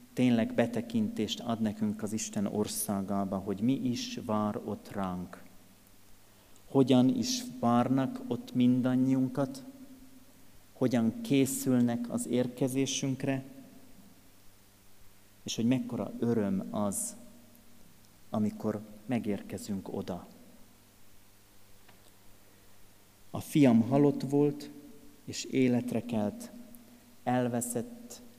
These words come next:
és megtaláltatott. Örüljünk mindan-, mindannyian a magunk és mások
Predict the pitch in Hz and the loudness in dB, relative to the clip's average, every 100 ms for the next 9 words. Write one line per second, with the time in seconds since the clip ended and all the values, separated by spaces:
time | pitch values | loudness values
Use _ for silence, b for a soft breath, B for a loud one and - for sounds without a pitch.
0 | - - - - - 104 - 113 101 - | -20 -20 -20 -20 -14 -10 -4 -2 -4 -4
1 | 104 98 95 95 98 98 - - - - | -6 -4 -6 -8 -10 -12 -14 -18 -20 -20
2 | - - - - - - - - - - | -20 -20 -20 -20 -20 -20 -20 -20 -20 -20
3 | - - - - - - - - - - | -20 -20 -20 -20 -20 -20 -20 -20 -20 -20
4 | - - - - - - - - - - | -20 -20 -20 -20 -20 -20 -20 -20 -4 0
5 | 123 107 98 98 98 95 - - - - | 2 2 0 -2 -2 -4 -8 -16 -20 -20
6 | - - - - - - 135 120 113 104 | -20 -20 -20 -20 -20 2 6 8 8 6
7 | 104 104 127 120 113 104 101 98 98 104 | 4 4 4 6 6 6 4 2 4 6
8 | 120 120 143 147 - - - - - - | 6 4 4 2 -2 -10 -14 -16 -18 -18
9 | - - - - - - - - - 104 | -20 -20 -20 -20 -20 -20 -20 -20 -12 -6
10 | - 123 123 120 - 110 - | 4 6 6 4 2 0 0